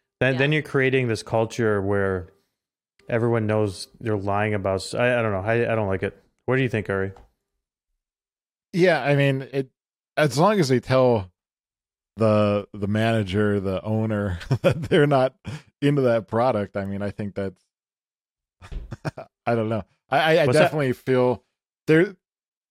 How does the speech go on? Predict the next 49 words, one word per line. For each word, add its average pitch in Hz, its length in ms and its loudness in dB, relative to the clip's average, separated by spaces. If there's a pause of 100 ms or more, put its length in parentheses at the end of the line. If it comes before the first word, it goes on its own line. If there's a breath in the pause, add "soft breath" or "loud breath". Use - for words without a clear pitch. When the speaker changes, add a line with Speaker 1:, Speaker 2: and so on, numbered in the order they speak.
(420)
Speaker 3:
I, 143 200 0
I 165 40 4
don't 190 180 4
have 139 260 0
a, 110 320 2 (720)
a - 80 -12 (140)
major 110 600 0
opinion 113 400 0
on 98 160 -2
it. 98 140 -8 (100)
I 110 140 -4
mean, 110 240 -4
if, 117 160 -4 (140)
if 120 120 -6
there's 120 180 0
Speaker 1:
Mm-hmm. - 40 -4
Speaker 3:
something 104 240 -2
they 107 100 0
don't 113 220 -4
like, 110 260 -4
I 98 80 -4
think 104 200 -8
they 101 100 -4
should 92 180 -8
definitely 101 320 -6
tell 98 240 -4
their 90 140 -6
manager, 92 640 -6 (340)
the 92 60 -8
owner 98 220 -4
of 101 60 -4
their 98 80 -2
Speaker 2:
Yeah. 95 200 0
Speaker 3:
operation. 98 240 -4
Speaker 1:
No, 185 80 4
no, 220 160 2
I'm 170 240 2
not. 220 200 0
Okay, 175 480 0
I'm, 131 220 -2
I'm 139 160 2
not 175 280 2
saying. 151 580 0 (100)
Speaker 3:
Yeah. - 60 -20 (580)
Speaker 1:
I'm 143 120 2
literally 170 420 2
just 156 180 -4
talking 135 400 0
about 107 580 0